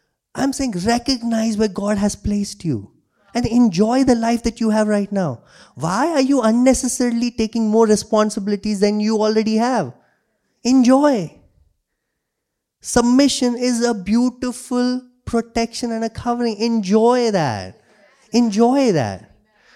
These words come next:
So Jesus, thirty years old, he's finally walking to John the Baptist. John the Baptist is in the river of Jordan preaching the gospel. He's preaching the gospel of repentance.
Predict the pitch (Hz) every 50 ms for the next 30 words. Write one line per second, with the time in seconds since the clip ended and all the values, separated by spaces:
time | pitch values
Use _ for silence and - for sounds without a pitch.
0 | _ _ _ _ _ - - 208 160 - 247 262 247 185 123 104 - - - -
1 | - - - - - - - - - - - - _ _ _ _ _ _ - -
2 | 170 165 - 185 165 143 123 113 110 101 - 110 _ _ _ _ _ _ _ _
3 | _ _ _ _ _ _ _ _ _ _ _ _ _ _ _ _ _ _ _ _
4 | _ _ - 120 110 - - 143 147 147 151 156 147 135 135 135 127 139 131 127
5 | 127 120 120 120 120 117 113 113 107 101 101 - - - 101 - - _ _ _
6 | _ _ _ _ _ _ _ _ _ _ _ _ _ - 120 131 147 156 160 151
7 | 135 135 127 123 - - 131 123 123 117 117 120 120 117 117 110 120 117 117 120
8 | 117 107 107 107 107 104 104 110 117 113 - 127 113 - 123 117 107 107 101 101
9 | 101 101 - - - 180 175 _ _ _ _ _ _ _ _ _ _ _ _ _
10 | _ _ _ _ _ - - - _ _ _ _ - - - - - 113 110 117
11 | 117 107 107 104 104 104 107 - - 113 104 101 104 104 101 - 143 147 147 139
12 | - - - _ -